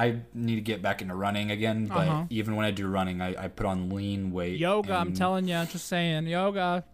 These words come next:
Speaker 1: Am I gonna put on weight doing yoga?
Speaker 2: You
Speaker 1: I don't
Speaker 2: might.
Speaker 1: need to lose weight. I don't need
Speaker 2: You
Speaker 1: to
Speaker 2: might
Speaker 1: lose weight.
Speaker 2: put
Speaker 1: That's
Speaker 2: on.
Speaker 1: why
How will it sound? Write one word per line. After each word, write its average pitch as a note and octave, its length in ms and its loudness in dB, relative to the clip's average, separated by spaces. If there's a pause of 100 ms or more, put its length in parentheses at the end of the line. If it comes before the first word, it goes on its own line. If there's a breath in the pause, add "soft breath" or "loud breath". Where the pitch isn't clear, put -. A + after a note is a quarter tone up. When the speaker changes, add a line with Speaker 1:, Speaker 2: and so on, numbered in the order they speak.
(420)
Speaker 1:
Am B2 120 6
I B2+ 80 8
gonna C#3 160 8
put C#3 200 4
on C3+ 160 8
weight A#2 200 6
doing A#2+ 220 4
yoga? A2+ 380 2 (600)
Speaker 2:
You G#3+ 240 0
Speaker 1:
I G#3 60 6
don't D#3 100 10
Speaker 2:
might. F3+ 60 4
Speaker 1:
need F#3+ 140 6
to E3+ 80 8
lose D#3+ 280 8
weight. G2+ 260 6
I A#2+ 100 6
don't C3 340 4
need B2 120 6
Speaker 2:
You A#2+ 60 8
Speaker 1:
to - 20 8
Speaker 2:
might A2+ 180 6
Speaker 1:
lose G2+ 60 -2
weight. F#2+ 100 -4
Speaker 2:
put - 100 0
Speaker 1:
That's G#2 320 4
Speaker 2:
on. C#3+ 60 4
Speaker 1:
why B2+ 280 6